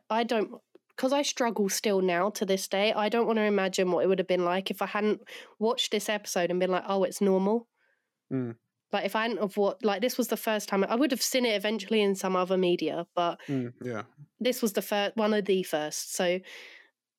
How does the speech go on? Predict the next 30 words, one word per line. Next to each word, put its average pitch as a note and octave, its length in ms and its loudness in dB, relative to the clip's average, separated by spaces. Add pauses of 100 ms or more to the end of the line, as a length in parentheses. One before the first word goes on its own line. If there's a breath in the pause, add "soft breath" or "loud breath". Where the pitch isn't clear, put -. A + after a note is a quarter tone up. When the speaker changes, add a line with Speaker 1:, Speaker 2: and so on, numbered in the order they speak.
(280)
Speaker 1:
it C4 160 4
was A#3 160 2
really A#3 260 4
important G3+ 520 2
to - 120 -2
me, A#3+ 260 4
like, G3+ 220 0
this, A3 180 -2 (220)
'cause A3+ 140 0
this B3+ 180 0
is G#3+ 140 2
the G#3 80 2
start F3+ 340 0
of E3+ 140 0
it. F3 180 2
Obviously, G3 640 0
they're G#3 220 -2
not G#3+ 160 2
just G3+ 160 -2
gonna F#3+ 180 2
never F3+ 300 2
mention E3+ 400 0
it C#3+ 80 0
again, D3+ 340 -4
whether E3+ 220 0
they F3 100 0
get F3 180 -2
together E3+ 360 0
or E3 80 2
not. D#3+ 340 -2